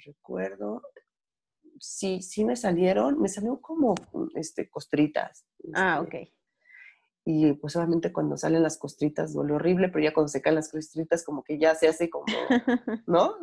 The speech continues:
Speaker 1: Este, eh, todo terreno, ¿no?
Speaker 2: Te deja de
Speaker 1: Sí.
Speaker 2: molestar.
Speaker 1: Sí, deja de molestar. Y sí, sí tuve costra, tuve grietas. Y ya, pero la verdad es que no tuve muchos problemas.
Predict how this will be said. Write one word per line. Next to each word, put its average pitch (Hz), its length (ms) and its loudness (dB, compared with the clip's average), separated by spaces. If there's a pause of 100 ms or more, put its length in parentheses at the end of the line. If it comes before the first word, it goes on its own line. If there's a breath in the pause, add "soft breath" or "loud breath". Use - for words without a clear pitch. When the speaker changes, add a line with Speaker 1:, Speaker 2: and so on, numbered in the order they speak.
Speaker 1:
Este, 147 680 0 (760 soft breath)
eh, - 360 -6
todo 175 220 4
terreno, 156 460 4
¿no? 175 200 -4
Speaker 2:
Te 208 140 -2
deja 202 280 -4
de 190 120 0
Speaker 1:
Sí. 180 60 -4
Speaker 2:
molestar. 180 560 -2 (360)
Speaker 1:
Sí, 202 200 6
deja 165 260 4
de 170 80 -4
molestar. 165 720 0
Y 175 60 -16
sí, - 160 -14
sí - 160 -14
tuve 165 280 -4
costra, 180 400 -8
tuve 156 200 -4
grietas. 175 760 -2 (800)
Y 156 140 -2
ya, 220 200 4
pero 160 400 4
la 170 100 2
verdad 170 140 2
es 196 100 -6
que 208 80 -4
no 180 160 0
tuve 170 380 -4 (180)
muchos 156 480 -4
problemas. - 760 -6